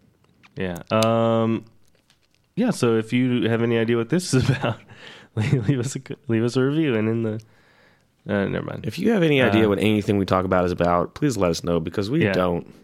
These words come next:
Speaker 2: know much.
Speaker 1: If you know of a newspaper
Speaker 2: <laughs>
Speaker 1: with simple, easy to read headlines, but that have, have content at a lower level,
Speaker 2: <laughs>
Speaker 1: let us know.
Speaker 2: Yeah.
Speaker 1: I'm sure, like, the,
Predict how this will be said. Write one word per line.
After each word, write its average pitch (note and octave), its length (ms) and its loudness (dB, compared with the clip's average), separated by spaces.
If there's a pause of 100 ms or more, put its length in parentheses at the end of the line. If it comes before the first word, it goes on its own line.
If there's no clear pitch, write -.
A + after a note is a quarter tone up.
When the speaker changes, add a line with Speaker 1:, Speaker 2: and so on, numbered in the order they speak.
(340)
Speaker 2:
know F#2 320 0
much. F#2 280 2
Speaker 1:
If - 40 -2
you F#3 160 2
know D3+ 480 2 (320)
of A#2+ 120 2
a A#2+ 120 4
newspaper A#2 840 2
Speaker 2:
<laughs> - 40 -10
Speaker 1:
with A2 240 -2
simple, D3+ 580 0
easy C#3 240 0
to B2 80 2
read B2 220 0
headlines, C3+ 720 0
but A2 320 -2
that G#2 260 0 (240)
have, G#2 340 -4 (240)
have G2+ 460 -6 (120)
content C3 440 0
at G#2+ 140 2
a G#2 40 2
lower G#2 280 0
level, A2+ 440 -2 (280)
Speaker 2:
<laughs> C3+ 320 -2
Speaker 1:
let C#3 160 2
us - 100 -4
know. B2+ 300 0 (580)
Speaker 2:
Yeah. G2 420 -2
Speaker 1:
I'm A2+ 120 2
sure, B2 500 0
like, A2 260 -2
the, G2+ 360 0